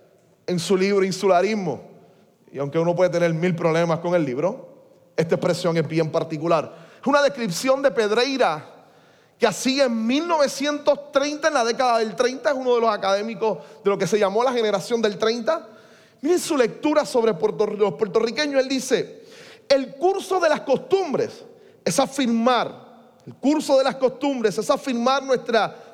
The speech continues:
virtudes, como si realmente hubiésemos colmado la medida de ellas.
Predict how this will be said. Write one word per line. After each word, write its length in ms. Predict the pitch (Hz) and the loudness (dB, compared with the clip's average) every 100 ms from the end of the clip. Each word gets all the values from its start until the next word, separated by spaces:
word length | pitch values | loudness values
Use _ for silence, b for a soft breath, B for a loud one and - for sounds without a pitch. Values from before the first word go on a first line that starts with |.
| B | B
virtudes, 720 | 254 220 214 330 262 131 - - B B B | -2 -2 0 0 2 -2 -6 -20 B B B
como 200 | 285 269 | 0 0
si 160 | - 262 | 0 0
realmente 680 | 226 302 294 311 302 269 240 | 2 0 0 -4 -4 0 0
hubiésemos 800 | 226 240 247 285 262 254 - - - | 2 0 0 0 2 0 0 -12 0
colmado 680 | 233 202 190 202 233 277 269 | 0 0 -2 0 2 2 2
la 100 | 247 | 2
medida 360 | 247 226 240 | 0 2 2
de 200 | 262 254 | 2 2
ellas. 400 | 285 277 185 90 | 2 0 -2 -4